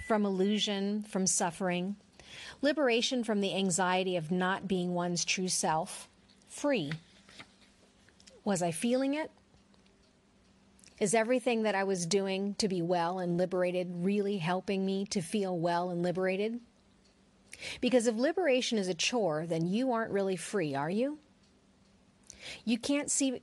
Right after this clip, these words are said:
sink-, seek approval on your way to sovereignty. Freedom is not something you need to earn. Joy does not come from a checklist.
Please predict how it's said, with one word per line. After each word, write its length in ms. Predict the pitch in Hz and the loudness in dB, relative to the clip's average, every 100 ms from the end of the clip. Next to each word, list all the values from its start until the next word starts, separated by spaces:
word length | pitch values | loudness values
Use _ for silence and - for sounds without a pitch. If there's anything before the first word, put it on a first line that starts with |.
| - | -4
sink-, 340 | - 269 240 - _ | 0 2 0 -6 _
seek 360 | - 285 269 - | 0 2 0 -2
approval 560 | 214 - 311 233 170 - | -4 0 0 4 2 2
on 200 | 196 185 | 0 0
your 140 | 185 | 0
way 260 | 180 196 196 | 2 2 0
to 100 | 180 | 0
sovereignty. 680 | - 185 180 160 147 - 160 - _ - - - - | 0 0 0 -2 -4 -8 -12 -20 _ -20 -20 -20 -18
Freedom 380 | - 247 262 240 | -2 2 2 2
is 120 | 208 | 2
not 200 | 208 202 | 0 0
something 360 | - 214 196 190 | 0 0 0 0
you 200 | 180 - - - - | -2 -6 -16 -20 -2
need 320 | 208 220 214 | 2 2 2
to 120 | - - | -4 -2
earn. 460 | 214 180 156 175 - - - _ - | -2 -2 -2 -6 -10 -20 -20 _ -10
Joy 540 | 185 226 208 208 220 247 - 190 | -2 2 2 2 -2 -4 -12 -2
does 180 | 196 175 | 0 0
not 260 | 190 190 - | 0 -2 -2
come 280 | 202 160 | -2 -2
from 120 | 151 175 | -2 -2
a 60 | |
checklist. 720 | 160 175 156 - - - - | -2 -2 -6 -8 -4 -4 -6